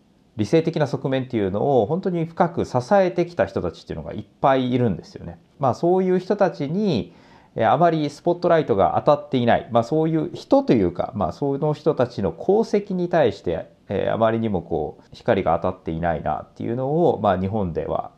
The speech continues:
感じていまして、こういうチャンネルを始めたわけなんですけども、まあ、もう一つ、まあ、もっとこう、ぐ-、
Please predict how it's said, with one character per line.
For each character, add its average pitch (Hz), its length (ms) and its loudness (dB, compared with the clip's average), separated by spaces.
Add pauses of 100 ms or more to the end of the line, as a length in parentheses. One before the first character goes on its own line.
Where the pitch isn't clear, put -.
(140)
感 98 220 0
じ - 140 -14
て 85 80 -8
い 80 120 -6
ま - 100 -16
し - 140 -20
て、 - 160 -12 (120)
こ 113 140 2
う 107 60 2
い 101 60 0
う 95 40 -2
チ - 80 -2
ャ 110 80 4
ン 107 60 -2
ネ 98 80 2
ル 92 60 0
を - 20 -2
始 120 180 2
め 135 100 0
た 87 120 2
わ 82 80 0
け 87 80 -8
な 76 100 -6
ん 73 60 -10
で - 80 -12
す - 100 -18
け - 80 -6
ど 82 80 -6
も、 87 220 -6
ま 127 100 -2
あ、 - 20 -2
も 202 260 2
う - 20 -2
一 247 160 -2
つ、 175 200 0
ま 139 140 6
あ、 127 60 4
も 170 100 0
っ 196 80 -4
と 98 180 2
こ 87 240 -2
う、 - 0 -
ぐ-、 - 160 -10